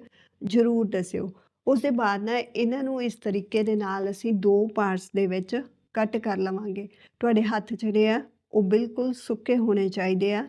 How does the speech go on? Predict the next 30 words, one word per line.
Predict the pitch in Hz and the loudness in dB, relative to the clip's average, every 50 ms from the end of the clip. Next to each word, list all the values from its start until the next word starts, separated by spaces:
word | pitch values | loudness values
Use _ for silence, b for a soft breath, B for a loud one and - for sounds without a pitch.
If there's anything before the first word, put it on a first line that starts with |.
| - _ - | -10 _ -2
ਇਹਨੂੰ | - 214 214 233 226 | 0 2 2 2 0
ਕੱਟਦੇ | - 208 190 180 - - 190 | -2 -2 -2 -2 -2 -4 -4
ਸਮੇਂ | 185 - 196 175 175 - 95 | -4 -2 0 -2 0 -2 -2
ਵੀ। | 175 170 - - _ b b b b b b b _ _ _ _ _ _ - | -6 -8 -10 -10 _ b b b b b b b _ _ _ _ _ _ -2
ਇੱਕ | - 277 - 320 | 0 0 2 2
ਮਸਾਲਾ | 277 285 277 - - 233 196 196 196 226 | 2 2 2 0 0 2 2 2 2 0
ਤਿਆਰ | 220 262 247 247 240 247 | 0 0 -2 -2 -2 -4
ਕਰਾਂਗੇ | 233 247 240 247 247 247 233 247 254 247 | -4 -4 -4 -2 -2 0 2 2 2 2
ਜਿਸ | 214 - 226 214 208 214 | 2 2 2 0 2 2
ਦੇ | 220 220 220 | 2 2 4
ਵਿੱਚ | 214 220 226 220 - | 4 4 2 0 -2
ਸੁੱਕਾ | 247 240 - - 226 - - - 269 262 277 247 254 - | -6 -6 -6 -8 -10 -10 -8 -6 -4 -2 -2 -4 -6 -6
ਧਨੀਆ, | - 269 254 240 220 202 196 196 196 208 269 - - _ _ _ | -2 0 2 2 2 2 2 0 -2 -4 -6 -8 -12 _ _ _
ਸਰੋਂ | - - 226 208 208 226 254 262 | -6 -2 2 4 4 4 4 4
ਦੇ | 233 277 277 | 2 2 2
ਦਾਣੇ, | 226 220 208 185 185 190 190 196 208 240 277 - - _ _ _ - 202 | 2 2 0 0 -2 -2 -2 0 0 0 -2 -4 -10 _ _ _ -20 -8
ਜੀਰਾ | - - 226 208 202 196 196 208 220 254 330 - _ b b b b b _ - | -2 2 2 4 4 4 4 4 2 2 0 -4 _ b b b b b _ 0
ਤੇ | 254 277 | 2 2
ਸੌਂਫ | 254 - - 302 220 208 202 190 214 | 2 0 0 2 4 4 4 2 0
ਲਵਾਂਗੇ। | 190 190 185 185 196 196 190 196 196 202 b b b b b b | 0 0 0 -2 -4 -4 -6 -8 -8 -10 b b b b b b
ਇਹ | 240 269 285 285 | 2 4 4 2
ਇੱਕ | 269 285 285 269 | 2 0 -4 -4
ਕਿਲੋ | 269 - 262 262 262 262 | 0 0 2 2 2 2
ਦੇ | 233 262 277 | 4 2 2
ਹਿਸਾਬ | 285 294 262 240 - - 240 220 202 196 190 202 | 2 0 -2 -4 -4 -2 0 0 0 0 0 -2
ਨਾਲ | 214 220 226 233 220 | 0 0 0 -2 -2
ਤੁਸੀਂ | 233 226 - 220 226 | -4 -4 -2 -2 0
ਲੈਣਾ | 220 208 202 208 208 226 | 0 0 0 0 0 0
ਤੇ | 220 240 240 | 0 0 0
ਇਹਨਾਂ, | 233 226 233 240 240 | 0 0 0 -2 -2